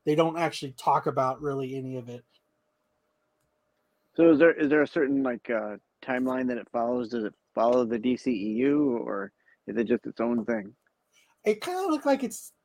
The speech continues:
Speaker 1: kind of its own thing, kind of a Flash year one, yeah, anyway. So let me bring up,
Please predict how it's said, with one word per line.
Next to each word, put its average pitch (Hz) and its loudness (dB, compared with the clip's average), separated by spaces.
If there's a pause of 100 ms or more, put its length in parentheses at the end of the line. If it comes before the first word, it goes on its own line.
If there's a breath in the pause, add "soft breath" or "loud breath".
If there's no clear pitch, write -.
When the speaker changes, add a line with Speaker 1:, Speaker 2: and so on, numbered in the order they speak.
(160)
Speaker 1:
kind 294 -2
of 220 0
its 165 -2
own 165 4
thing, 160 0
kind 294 2
of 277 4
a 220 6
Flash 175 4
year 165 2
one, 160 0
yeah, 170 0
anyway. 147 -4 (2250 soft breath)
So - -6
let 196 6
me 202 4
bring 190 8
up, 165 8